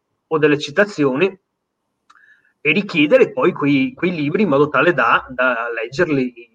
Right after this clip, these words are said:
integralmente, gli Upanishad, la Bhagavad Gita, il Ramayana, il Mahabharata, eh,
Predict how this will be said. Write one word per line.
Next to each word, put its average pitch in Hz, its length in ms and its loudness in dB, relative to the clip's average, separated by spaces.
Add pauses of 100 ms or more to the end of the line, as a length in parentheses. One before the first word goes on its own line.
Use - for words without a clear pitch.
(220)
integralmente, 139 840 -6
gli 113 80 -18
Upanishad, 156 920 0
la 123 160 0
Bhagavad 127 540 0
Gita, 156 440 0
il 131 60 -2
Ramayana, 131 920 0 (480)
il 120 100 -6
Mahabharata, 127 1080 0
eh, 120 600 -4